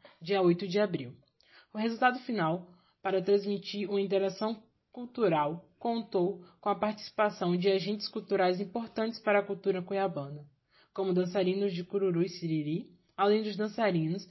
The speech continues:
as gravações estiveram também a participação de Pescuma, cantor, poeta e compositor,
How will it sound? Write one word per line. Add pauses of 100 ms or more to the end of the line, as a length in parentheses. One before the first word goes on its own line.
(100)
as
gravações
estiveram
também (680)
a
participação
de (260)
Pescuma,
cantor,
poeta
e
compositor,